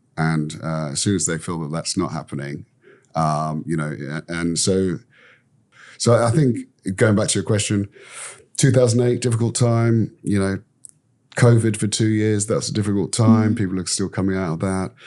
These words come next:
Speaker 1: Currently, political unrest and lots of other things going on. That's all different. But you have to put your best foot forward and, and really sort of kind of get the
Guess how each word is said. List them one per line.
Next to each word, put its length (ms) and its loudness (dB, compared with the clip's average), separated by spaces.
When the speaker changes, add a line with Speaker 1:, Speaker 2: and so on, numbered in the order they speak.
Speaker 1:
Currently, 460 4
political 400 -4
unrest 440 -2
and 120 -2
lots 180 -4
of 60 0
other 100 -4
things 340 -2
going 220 -2
on. 340 0
That's 240 -4
all 180 -4
different. 280 -8
But 80 4
you 120 6
have 100 4
to 80 -8
put 100 -2
your 80 0
best 240 -2
foot 160 -4
forward 480 -2
and, 240 -6
and 220 -6
really 300 -4
sort 240 -6
of 100 -10
kind 180 0
of 120 -2
get 200 -4
the 300 -6